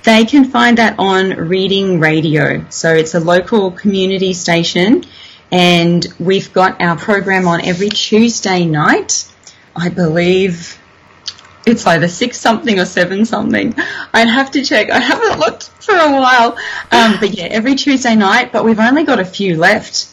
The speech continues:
because then the, um, the six-month thing ticks over,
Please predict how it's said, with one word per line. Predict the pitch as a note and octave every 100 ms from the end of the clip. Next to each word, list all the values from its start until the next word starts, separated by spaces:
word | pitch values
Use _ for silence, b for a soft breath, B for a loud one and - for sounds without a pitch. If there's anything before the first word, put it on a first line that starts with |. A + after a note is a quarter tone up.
| _
because | F3+ F3 F3+ D#3+
then | F#3+ F#3
the, | F3+ E3+
um, | D#3+ D3
the |
six-month | F3 F#3+ - F#3 F3 -
thing | E3
ticks | D#3+ - -
over, | E3+ F3 D#3